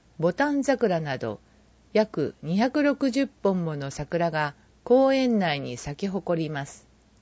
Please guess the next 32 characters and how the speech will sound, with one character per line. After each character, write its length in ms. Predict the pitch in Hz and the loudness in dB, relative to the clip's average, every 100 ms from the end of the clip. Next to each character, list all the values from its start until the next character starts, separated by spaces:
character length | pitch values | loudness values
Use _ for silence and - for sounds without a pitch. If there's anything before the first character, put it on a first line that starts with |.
| _ _ _ _ _ _ _ - | _ _ _ _ _ _ _ -10
芝 300 | - 190 262 | 0 4 4
生 140 | 269 | 4
広 300 | 233 247 208 | 2 4 4
場 100 | 156 | 4
や 220 | 123 120 - | 0 -2 0
遊 260 | 190 247 | 2 2
具 140 | 233 220 | 2 2
広 260 | 220 190 | 2 2
場 140 | 151 120 | 0 -2
は、 200 | 104 - _ _ _ - | -4 -8 _ _ _ -10
市 160 | - | -2
民 300 | 277 233 175 | 2 2 0
の 180 | 139 127 - | -2 -6 -6
憩 320 | 160 247 277 | 4 4 4
い 20 | |
の 140 | 269 | 0
場 140 | 247 233 | 2 2
と 120 | 240 | 0
し 140 | 214 | -2
て 180 | - 202 | -2 0
利 140 | 170 180 | 2 2
用 180 | 202 | 2
さ 180 | 214 202 | 0 -2
れ 140 | 190 180 | -4 -4
て 140 | 180 | -4
い 120 | 170 | -4
ま 200 | 160 143 | -4 -6
す。 240 | - - - _ _ _ _ _ _ _ _ _ _ _ _ _ _ _ _ | -8 -16 -20 _ _ _ _ _ _ _ _ _ _ _ _ _ _ _ _
五、 260 | 156 202 - _ _ _ _ _ _ _ _ - | -2 2 0 _ _ _ _ _ _ _ _ -4
松 400 | 175 185 - 285 | -4 -4 -2 -2
阪 200 | 285 269 | 0 -2
市 300 | - 175 | 0 -4